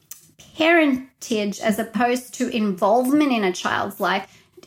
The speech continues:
d-, are you speaking about different tiers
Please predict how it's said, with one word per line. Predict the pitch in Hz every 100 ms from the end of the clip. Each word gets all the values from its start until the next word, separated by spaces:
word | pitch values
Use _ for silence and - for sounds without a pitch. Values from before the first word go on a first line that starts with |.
| 220
d-, | - - 262
are |
you | 254 285 269 -
speaking | - - - 254 262
about | 269 247 220
different | 247 233 226 196
tiers | - - 233 262 359 415